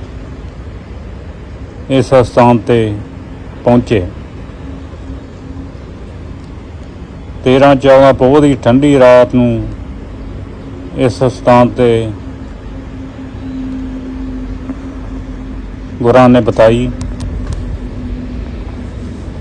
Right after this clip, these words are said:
ਗੁਰੂ ਜੀ ਨੇ ਅੰਮ੍ਰਿਤ ਵੇਲੇ ਰੇਰੂ ਦੀ ਦਰਖਤ ਦੀ ਦਾਤਣ ਕੀਤੀ।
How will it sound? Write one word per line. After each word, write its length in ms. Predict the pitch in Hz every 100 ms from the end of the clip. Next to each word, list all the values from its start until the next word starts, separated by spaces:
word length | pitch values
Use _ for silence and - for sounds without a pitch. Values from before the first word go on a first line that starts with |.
| - -
ਗੁਰੂ 320 | 110 131 139
ਜੀ 180 | 135 139
ਨੇ 300 | 135 135 123 - - - - - - - - 131
ਅੰਮ੍ਰਿਤ 340 | 123 135 127
ਵੇਲੇ 520 | 123 120 120 120 113 104 - 90 - - - - - - - - -
ਰੇਰੂ 440 | 117 117 123 139 139
ਦੀ 160 | 139
ਦਰਖਤ 400 | 120 127 113 -
ਦੀ 200 | 123 131
ਦਾਤਣ 380 | 120 117 - 123
ਕੀਤੀ। 460 | 117 - 123 120